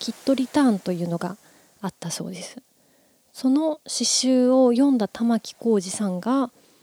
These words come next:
えー、この、小-、長唱という冒頭の詩にメロディーをつけて送ったんですって。そしたら、えー、ビートたけしさんが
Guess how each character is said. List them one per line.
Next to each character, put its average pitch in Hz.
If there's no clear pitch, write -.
え 170
ー、 -
こ -
の、 202
小-、 -
長 247
唱 233
と 220
い 208
う 214
冒 247
頭 240
の 226
詩 -
に 240
メ 226
ロ 247
デ 269
ィ 277
ー 269
を 269
つ -
け 233
て -
送 -
っ -
た 190
ん 160
で -
す -
っ -
て。 -
そ -
し -
た 320
ら、 302
え -
ー、 190
ビ 208
ー -
ト 190
た 180
け 208
し 185
さ 196
ん 185
が 220